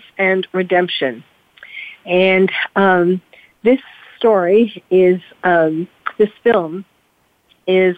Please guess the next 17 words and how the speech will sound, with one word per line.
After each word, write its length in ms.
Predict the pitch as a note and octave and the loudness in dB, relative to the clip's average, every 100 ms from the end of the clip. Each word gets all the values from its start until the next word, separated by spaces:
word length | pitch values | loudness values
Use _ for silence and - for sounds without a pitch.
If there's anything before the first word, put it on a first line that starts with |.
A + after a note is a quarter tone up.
| - | -8
part 420 | - A3 A3+ - | -6 -2 0 0
of, 380 | F#3+ F3+ F3 G3 - - - - _ - | 0 2 2 0 -8 -20 -18 -20 _ -2
um, 560 | F3+ E3+ E3 D#3+ F3 E3 _ _ _ - - _ _ - | 0 2 2 2 0 -4 _ _ _ -20 -20 _ _ -8
the, 560 | F#3 F3+ G3 F#3 F#3 - - - | -4 0 2 2 0 -4 -6 -4
um, 320 | F3+ E3 D#3+ | 0 0 0
he's, 240 | D#3+ A3+ G#3 | 0 0 0
he's 240 | G3+ G#3 | -2 -2
an 80 | G3 | -2
executive 520 | F#3 A3+ B3 C#4+ G3 | -2 -2 -4 -2 -6
producer 460 | G#3 G3+ B3 - D#3+ | -4 -2 -4 -2 -4
of 100 | D#3 | -2
this 120 | D3 - | -6 -4
film, 300 | D#3 D3+ G#3 - - - _ F#3+ | -2 -2 -4 -8 -10 -12 _ -2
and 300 | G3+ G3+ G#3 - F#3 | 0 0 -4 -10 -4
this 220 | A#3+ C#4 - | -2 -2 0
is 240 | A3+ G#3 F3+ F#3+ | 2 2 -2 -4
an 300 | G3 F#3 | -2 -2